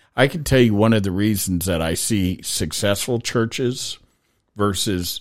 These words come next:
churches that are dying. The churches that are dying generally have a lot, uh, of people in there that the father is not at the church.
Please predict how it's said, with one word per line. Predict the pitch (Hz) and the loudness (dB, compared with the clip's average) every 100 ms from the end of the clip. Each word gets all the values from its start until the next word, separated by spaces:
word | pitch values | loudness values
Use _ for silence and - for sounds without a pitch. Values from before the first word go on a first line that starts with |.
| - - | -14 -4
churches | 107 92 95 82 | -2 -2 -4 -2
that | - 78 | -2 -2
are | 73 | -2
dying. | 87 90 101 110 117 _ _ - | -2 -2 -2 -4 -6 _ _ -12
The | 80 | -8
churches | - 139 131 139 113 | -2 -2 -2 -4 -2
that | 92 | -2
are | 80 | -2
dying | 76 82 87 101 117 101 _ _ _ _ _ _ _ _ - 85 | -4 -4 -2 0 -2 -4 _ _ _ _ _ _ _ _ -8 -4
generally | 107 101 101 98 90 | 0 2 2 2 0
have | 92 90 | -2 -2
a | 82 | -2
lot, | 80 82 87 - - _ _ _ _ _ _ | -2 -2 -2 -8 -18 _ _ _ _ _ _
uh, | 90 87 85 80 76 65 - | -2 0 -2 -2 -4 -6 -4
of | 95 82 - | -2 -2 -4
people | - 123 - 104 98 | 2 2 2 -2 0
in | 110 104 | 0 2
there | 82 71 73 - _ | 0 -2 -4 -6 _
that | 87 82 73 - | -2 -2 -2 -8
the | 87 78 85 | -10 -2 -2
father | - 107 95 92 80 | 0 0 2 0 -4
is | - | -4
not | 82 76 - | -6 -6 -8
at | 78 78 - | -8 -8 -10
the | - | -14
church. | - - - - | -10 -10 -10 -16